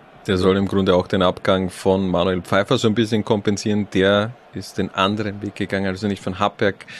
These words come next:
in Lafnitz gepackt worden, sondern eben von Lafnitz nach Hartberg transferiert worden. Ähm, ich bin gespannt. Ich bin auch gespannt, wa-, was passiert, wenn, wenn Hartberg absteigen soll.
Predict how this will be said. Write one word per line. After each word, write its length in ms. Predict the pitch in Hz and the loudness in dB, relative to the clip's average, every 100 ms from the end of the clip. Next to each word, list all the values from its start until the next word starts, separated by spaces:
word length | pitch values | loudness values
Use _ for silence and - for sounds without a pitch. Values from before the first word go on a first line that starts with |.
| - - - - | -14 -14 -16 -8
in 100 | 107 | -6
Lafnitz 480 | 104 110 131 135 123 | 0 0 0 -2 -2
gepackt 340 | - 104 104 - | 0 0 0 0
worden, 160 | 104 | 0
sondern 340 | 101 101 101 95 | 0 0 0 0
eben 320 | 101 104 101 | 0 0 0
von 280 | - 98 85 | -2 -2 0
Lafnitz 460 | 90 - 98 90 | -4 -2 -6 -2
nach 220 | 98 92 95 | -4 -2 -4
Hartberg 400 | 90 95 - - | -2 -4 -6 -8
transferiert 1040 | 98 92 - - 104 90 95 165 190 - | -6 -6 -10 -2 0 0 -4 0 0 0
worden. 380 | 90 90 95 123 - - - - | -2 0 0 -2 -6 -18 -14 0
Ähm, 340 | 107 107 107 - _ - _ _ _ _ _ _ _ _ _ _ - - | 2 4 0 -4 _ -20 _ _ _ _ _ _ _ _ _ _ -4 -4
ich 120 | 139 | 2
bin 120 | 165 | 4
gespannt. 460 | 143 - 240 196 - | 4 2 0 -2 -4
Ich 120 | - | 0
bin 120 | 127 | 2
auch 140 | 127 123 | 2 2
gespannt, 400 | 120 117 123 120 | 2 4 4 2
wa-, 120 | 117 | 4
was 140 | 120 - | 2 0
passiert, 320 | 117 135 127 | 0 0 2
wenn, 200 | 123 120 | 2 4
wenn 160 | 117 110 | 2 2
Hartberg 260 | 127 123 | 2 2
absteigen 380 | - - 95 90 | 0 2 0 0
soll. 160 | 87 | -4